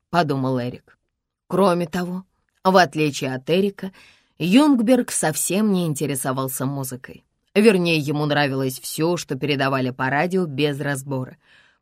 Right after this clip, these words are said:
Проще говоря, коллега оказался совершенно безграмотным в музыкальном отношении.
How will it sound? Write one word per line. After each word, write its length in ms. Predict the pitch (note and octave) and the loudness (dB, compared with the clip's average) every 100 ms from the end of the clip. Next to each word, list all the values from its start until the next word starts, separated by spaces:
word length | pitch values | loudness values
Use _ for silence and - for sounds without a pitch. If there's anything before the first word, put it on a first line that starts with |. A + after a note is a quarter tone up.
| - | 0
Проще 400 | F#3+ A#3+ - F#3 | 6 6 4 0
говоря, 400 | D#3+ D#3 D#3 D3+ | 0 0 0 0
коллега 480 | D3 D3+ F3 D#3+ | 2 2 2 0
оказался 540 | D3 C#3+ D3 D#3 D3+ D3 | -2 -2 -2 -2 -4 -6
совершенно 680 | - C3 B2+ - A3+ B3 | -6 -6 -6 -2 0 2
безграмотным 800 | A#3 G#3+ E3 D3 C#3+ C#3 C3+ C#3+ C#3 | 0 -2 -4 -4 -2 -4 -4 -6 -4
в 40 | |
музыкальном 560 | C#3 C3 C3 C#3 C3+ B2+ | -4 -6 -6 -4 -2 -4
отношении. 680 | B2+ B2+ B2+ B2 B2 - | -4 -6 -6 -8 -10 -14